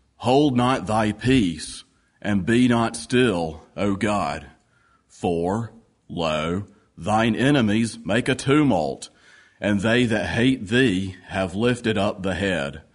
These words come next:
They have taken crafty counsel against thy people, and consulted against thy hidden ones. They have said, "Come, and let us cut them off from being a nation,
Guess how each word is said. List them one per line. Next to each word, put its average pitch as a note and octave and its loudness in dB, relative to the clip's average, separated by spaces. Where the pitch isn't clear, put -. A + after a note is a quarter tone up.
They A2+ 0
have G2+ 0
taken A#2 0
crafty B2 -2
counsel C3+ -4
against G#2+ -2
thy G2 0
people, A#2+ -4
and A2 0
consulted B2 0
against A2+ 0
thy G#2 0
hidden G#2 -2
ones. C#2 -10
They A#2 2
have A2 0
said, F#2 -2
"Come, A2 0
and G2+ -2
let A#2+ 4
us G#2+ -2
cut B2+ 0
them A#2 2
off F#2 2
from F#2+ -4
being A#2 0
a G2 -4
nation, G2+ -2